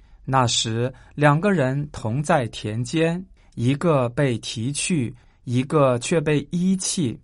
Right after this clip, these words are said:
两个女人同在磨旁推磨，一个被提去，一个却被遗弃。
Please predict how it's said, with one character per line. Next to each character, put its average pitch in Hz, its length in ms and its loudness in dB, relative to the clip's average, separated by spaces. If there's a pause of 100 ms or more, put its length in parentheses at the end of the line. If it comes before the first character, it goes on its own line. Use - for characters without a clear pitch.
(560)
两 180 220 4
个 240 120 4
女 175 160 4
人 123 480 2
同 131 260 -2
在 165 300 4
磨 165 220 0
旁 117 260 -2
推 147 240 -2
磨， 135 340 0 (360)
一 117 180 -4
个 127 140 0
被 120 240 0
提 110 260 -6
去， 113 400 -4 (200)
一 117 200 -2
个 123 340 0 (160)
却 131 220 -2
被 117 300 -2
遗 123 320 0
弃。 - 380 -6